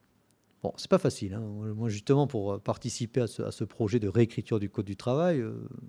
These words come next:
<laughs> c'est pas facile d'écrire les textes, <laughs> je vous le dis. Vous voyez, lorsqu'on est juriste, euh, lorsqu'on est universitaire, on a plutôt tendance à, à commenter, dire, « Bon, c'est bien, c'est pas bien, c'est nul, et cetera. »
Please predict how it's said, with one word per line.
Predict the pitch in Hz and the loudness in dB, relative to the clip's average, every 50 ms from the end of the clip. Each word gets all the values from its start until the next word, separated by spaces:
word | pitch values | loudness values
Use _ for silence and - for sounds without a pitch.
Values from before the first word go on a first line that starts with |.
| 139 135 - _ _ _ _ _ _ _ _ | -16 -18 -20 _ _ _ _ _ _ _ _
<laughs> | - - - - 78 | -6 -6 -6 -8 -10
c'est | - - - - - 127 127 - 135 | -14 -14 -8 -2 -2 -2 -2 -2 -2
pas | 117 151 139 | 0 0 2
facile | 143 139 139 - 131 | 2 2 2 0 -2
d'écrire | 113 107 - - 101 | -4 -4 -2 -2 -2
les | 98 98 | -2 -2
textes, | 92 - - - - - - - - | -4 -4 0 0 0 0 0 -2 -2
<laughs> | 113 | -2
je | - | -2
vous | 165 151 135 | -2 0 2
le | 123 135 139 | 4 4 4
dis. | 135 143 165 | 4 4 0
Vous | - 254 302 277 - - - - - - | 0 -2 -4 -4 -4 -6 -8 -10 0 8
voyez, | - 147 151 139 | 12 12 12 12
lorsqu'on | 123 131 131 - 151 143 | 12 10 6 4 4 4
est | 139 | 4
juriste, | 135 120 123 139 131 139 147 151 135 - 110 | 4 2 2 2 2 4 2 2 0 -2 -4
euh, | 107 104 101 101 101 104 104 104 | -2 -2 -4 -6 -8 -10 -10 -10
lorsqu'on | 107 104 - - 110 | -10 -10 -6 -4 -2
est | 110 110 | 0 2
universitaire, | 110 113 110 107 120 110 - - 120 - - 160 143 | 2 2 4 4 4 4 2 0 -2 2 6 6 6
on | 117 | 6
a | 104 | 4
plutôt | - - 117 - 127 | 0 -2 0 0 0
tendance | - 120 117 117 120 127 127 - - | 2 2 0 2 2 0 0 -2 -4
à, | 98 95 98 98 | -6 -6 -6 -6
à | - 113 113 | -8 -8 -8
commenter, | - - 113 107 104 107 113 110 - 208 262 - - _ _ _ | -4 0 0 0 2 0 0 2 2 2 2 0 -8 _ _ _
dire, « | - 147 120 117 123 107 | -8 0 4 4 4 4
Bon, | 107 110 110 104 | 4 2 0 0
c'est | - - 117 | 0 0 2
bien, | 107 120 120 120 | 2 2 0 0
c'est | - 120 | 0 0
pas | 113 - 117 110 | 0 2 0 0
bien, | 107 117 117 | 0 0 -2
c'est | 117 - - 113 | -2 -2 -4 -4
nul, | 113 127 127 113 | -2 -2 -2 -2
et | 104 | -4
cetera. » | - - - 98 - 110 117 156 208 | -6 -6 -6 -4 -2 0 0 0 -2